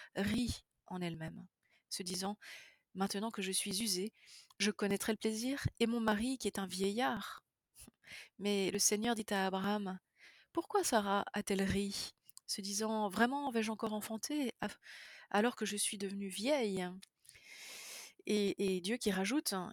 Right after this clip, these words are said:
Y a-t-il rien de trop merveilleux pour le Seigneur ? Y a-t-il quelque chose d'impossible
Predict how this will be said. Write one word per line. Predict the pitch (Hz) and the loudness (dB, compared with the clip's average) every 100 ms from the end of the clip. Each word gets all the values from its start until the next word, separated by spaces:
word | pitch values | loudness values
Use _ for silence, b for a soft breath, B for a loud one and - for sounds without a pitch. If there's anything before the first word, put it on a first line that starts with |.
| - | -12
Y | - - - 247 | -14 -12 8 10
a-t-il | - 311 262 202 | 10 10 10 8
rien | - 214 247 | 4 4 4
de | 233 214 | 4 0
trop | - 220 - | -2 -4 -4
merveilleux | 196 202 247 214 202 196 180 185 - _ | -4 2 2 4 2 0 -2 -10 -12 _
pour | - 185 | -16 -12
le | 190 | 0
Seigneur ? | - - 185 - - - | 2 2 0 -14 -12 4
Y | 226 | 4
a-t-il | - 294 269 | 8 6 8
quelque | 247 220 254 | 2 2 -2
chose | - 262 | 0 6
d'impossible | 190 247 - 254 - 202 185 - | 8 6 4 2 4 2 -2 -10